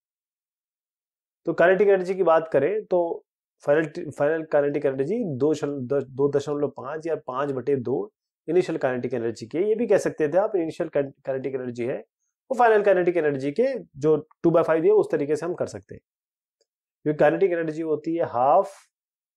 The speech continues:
आई ओमेगा स्क्वायर, है ना? और हमारे पास इसके बीच में भी,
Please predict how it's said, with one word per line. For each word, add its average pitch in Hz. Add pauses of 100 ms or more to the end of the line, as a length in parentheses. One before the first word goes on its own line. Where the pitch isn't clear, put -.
आई 135
ओमेगा 160
स्क्वायर, 165 (720)
है 135
ना? 208 (640)
और 131
हमारे 139
पास 151 (540)
इसके 143
बीच 139
में 160
भी, 165